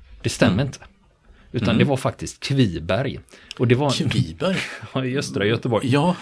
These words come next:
Speaker 1: Nära gamla regementet. Det hette A två, det var artilleriregemente
Speaker 2: Ja,
Speaker 1: då.
Speaker 2: ja, visst. Men, alltså där kyrkogården ligger, eller
Speaker 1: Exakt, det är där kyrkogården ligger idag. Det, det
Speaker 2: Jaha.
Speaker 1: heter Kvibergs kyrkogård.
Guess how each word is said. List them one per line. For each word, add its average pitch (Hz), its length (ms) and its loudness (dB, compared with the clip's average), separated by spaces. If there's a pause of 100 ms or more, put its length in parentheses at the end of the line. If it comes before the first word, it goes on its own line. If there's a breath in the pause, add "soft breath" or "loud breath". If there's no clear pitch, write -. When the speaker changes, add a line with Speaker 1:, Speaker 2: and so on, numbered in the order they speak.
(120)
Speaker 1:
Nära 147 400 6
gamla 127 380 2
regementet. 107 640 0 (200 loud breath)
Det 120 80 0
hette 135 240 0
A 120 260 -4
två, 104 180 -4
det 104 60 -2
var 110 80 0
artilleriregemente 98 880 -2
Speaker 2:
Ja, 127 80 0
Speaker 1:
då. 135 120 0
Speaker 2:
ja, 123 60 -4
visst. 131 280 -12
Men, 151 200 -6 (120)
alltså 139 220 -2
där 156 100 0
kyrkogården 156 680 -2
ligger, 101 280 -4
eller 104 220 -2
Speaker 1:
Exakt, 117 580 0
det 165 220 -2 (100)
är 190 160 4
där 113 260 2
kyrkogården 92 720 -2
ligger 78 300 -4
idag. 78 420 -6
Det, 127 180 0
det 123 60 -6
Speaker 2:
Jaha. 113 100 -2
Speaker 1:
heter 127 320 0
Kvibergs 101 540 -2
kyrkogård. 127 560 -2